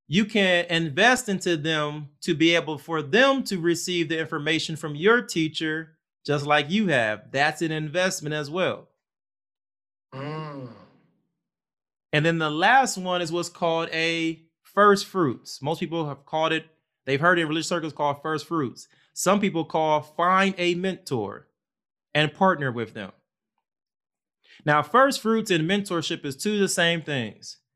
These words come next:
Speaker 1: Is you're finding someone that's already functioning as wealth, prosperity, and success,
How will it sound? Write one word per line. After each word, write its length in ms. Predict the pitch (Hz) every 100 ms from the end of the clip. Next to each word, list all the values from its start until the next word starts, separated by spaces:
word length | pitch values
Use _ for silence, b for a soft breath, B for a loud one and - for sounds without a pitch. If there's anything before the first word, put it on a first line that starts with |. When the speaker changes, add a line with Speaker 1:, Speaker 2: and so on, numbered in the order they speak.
| _ _ -
Speaker 1:
Is 120 | 147
you're 160 | 175 -
finding 420 | 202 247 254 220
someone 460 | 208 185 175 170
that's 220 | 160 151 -
already 340 | 165 175 156
functioning 540 | - 180 190 175 151 -
as 300 | 202 214 127
wealth, 520 | 120 117 151 - _ _ _ _
prosperity, 540 | - 143 135 143 139 135
and 120 | 127
success, 680 | 139 123 135 120 156 -